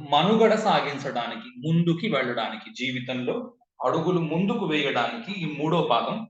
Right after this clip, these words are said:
చాలా ఉపయోగపడుతుంది. కనుక ప్లానెట్స్ మూడో పాదంలో ఉంటే చాలా బ్రహ్మాండంగా ఉన్నట్టుగా తీసుకోండి. ఓకే, ఆ, మన జగన్నాథ హోరలో ఉంటుంది, ఉత్పన్న తార అని ఉంటుంది చూడండి, అది కూడా మూడో పాదం. మొన్న ఎవరో అడిగారు లాస్ట్ వీక్,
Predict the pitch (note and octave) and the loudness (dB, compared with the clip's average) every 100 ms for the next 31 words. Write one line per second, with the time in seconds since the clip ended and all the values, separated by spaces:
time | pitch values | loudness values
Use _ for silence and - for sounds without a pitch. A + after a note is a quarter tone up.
0 | _ _ - C3+ D3 C3 A#2+ A#2+ A2+ A#2 | _ _ 0 2 4 2 0 -2 -2 -6
1 | A2 - - - C#3+ D3 - C#3 D#3+ F#3 | -10 -14 -16 -14 -8 -6 4 4 6 2
2 | E3+ D#3+ D#3+ D#3 C#3+ F3 E3+ D3+ D3+ D3 | 0 -2 -4 -2 2 4 6 4 4 -2
3 | B2+ B2+ C3 A#2+ - B2 C3+ - A2+ A#2+ | -4 -4 -4 -4 -2 2 2 0 -4 -4
4 | C3 C#3+ C#3+ C3+ A#2+ A#2 A2+ - D#3+ E3 | -4 -2 -4 -4 -6 -8 -12 -8 -6 -6
5 | C#3+ A#2+ - A2+ - - _ B2 B2 C#3+ | -8 -12 -12 -14 -14 -20 _ -18 -10 -8
6 | D#3+ A#2 A2+ A2+ A#2 A2+ A2+ A#2+ A#2+ - | -8 -8 -8 -8 -6 -4 -4 -4 -8 -10
7 | B2 C3 D3 D3 D3 D#3+ D3 C#3 D3+ C#3+ | -2 0 2 2 0 2 2 2 2 0
8 | - - B2+ B2+ B2+ C#3+ - F#3 F3+ F3 | -2 -10 -6 -6 -6 -10 -4 0 2 2
9 | E3 D3+ C#3+ C#3+ B2 A2+ A2+ A2 A#2 G#2+ | 4 4 6 2 0 -8 -10 -12 -12 -14
10 | - - A#2 C3+ D3 C3 C3+ C#3 B2+ A2+ | -14 -12 -8 -4 -4 -4 -4 -2 0 -2
11 | A#2 A#2 A#2+ A#2+ C#3+ C#3 C#3+ D3 A#2+ A#2 | -2 -4 -2 -2 0 0 -2 -4 -4 -6
12 | - B2 A#2+ | -8 -12 -14